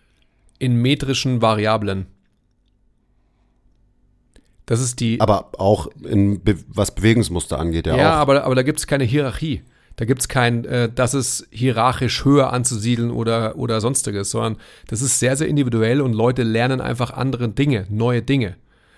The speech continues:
Speaker 1: und werden dann in diesen neuen Dingen besser.
Speaker 2: Aber das ist doch dann eine Progression. Also
Speaker 1: Mhm.
Speaker 2: deswegen, ich, ich,
Speaker 1: Das ist aber
Speaker 2: ich
Speaker 1: das
Speaker 2: verstehe den quasi
Speaker 1: ich,
Speaker 2: das
Speaker 1: das
Speaker 2: Problem, das du mit den Begriffen Progression und Regression hast,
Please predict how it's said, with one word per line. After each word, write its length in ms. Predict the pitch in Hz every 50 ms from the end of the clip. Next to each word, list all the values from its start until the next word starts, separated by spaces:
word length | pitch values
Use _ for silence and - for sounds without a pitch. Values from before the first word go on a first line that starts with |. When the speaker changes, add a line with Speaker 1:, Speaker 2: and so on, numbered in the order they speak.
| _ _ _ -
Speaker 1:
und 160 | 123 110 101
werden 260 | 117 117 127 131 120
dann 180 | - 117 123 147
in 140 | - 143 120
diesen 240 | 127 127 110 120 113
neuen 280 | 117 120 120 120 110
Dingen 260 | 117 143 143 131 113 -
besser. 380 | 135 131 - - 95 90 90 - _ _ -
Speaker 2:
Aber 160 | 82 82 85
das 140 | 90 85 104
ist 120 | 107 - 113
doch 80 | 90
dann 160 | - 95 92
eine 80 | 95 90
Progression. 640 | - - 101 92 92 85 - 110 107 110 104 85 73 -
Also 160 | 92 90 80 80
Speaker 1:
Mhm. 40 |
Speaker 2:
deswegen, 300 | 90 90 101 113 117 123
ich, 240 | 113 110 - - -
ich, 160 | - - - - - - _ _ _ _ _ -
Speaker 1:
Das 120 | - 127 160
ist 120 | 170 -
aber 140 | 170 156 156
Speaker 2:
ich 40 | 151
Speaker 1:
das 60 | - 139
Speaker 2:
verstehe 340 | 113 - - - 123 127
den 420 | 127 131 120 117 113 110 107 - -
quasi 360 | - 120 113 107 101 110 90 - - - - 71 - -
Speaker 1:
ich, 240 | - 131 - - -
Speaker 2:
das 120 | 160 156
Speaker 1:
das 80 | 156 -
Speaker 2:
Problem, 360 | 107 98 85 110 120 131 135
das 140 | 135 - -
du 60 | 107
mit 140 | 107 104 -
den 100 | 101 101
Begriffen 340 | 95 107 113 - 123 110
Progression 420 | - - 117 104 110 - - 107 101
und 140 | 104 98 98
Regression 480 | 107 98 110 - - - 107 101 101
hast, 340 | 101 101 196 - - _